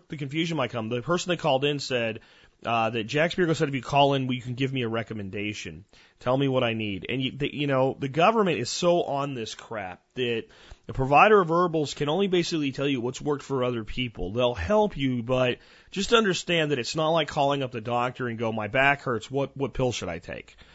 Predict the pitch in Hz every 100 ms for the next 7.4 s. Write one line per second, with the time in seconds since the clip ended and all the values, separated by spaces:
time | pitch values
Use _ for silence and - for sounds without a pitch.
0 | - - - 110 107 104 113 135 139 143
1 | 131 131 - 123 113 117 117 113 120 120
2 | 117 113 107 127 135 131 127 127 123 117
3 | 101 120 113 107 - 147 170 139 147 131
4 | 123 107 - - - - 107 101 - 143
5 | 131 123 110 113 131 123 113 107 117 117
6 | 104 95 95 123 190 - 208 185 151 135
7 | 120 120 98 -